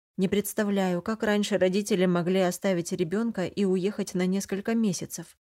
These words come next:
Это невозможно. Сердце разрывается, и душа болит, стоит мне осознать,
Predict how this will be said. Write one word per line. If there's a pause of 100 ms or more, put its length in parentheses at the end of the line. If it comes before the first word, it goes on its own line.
(140)
Это
невозможно. (800)
Сердце
разрывается,
и
душа
болит,
стоит
мне
осознать,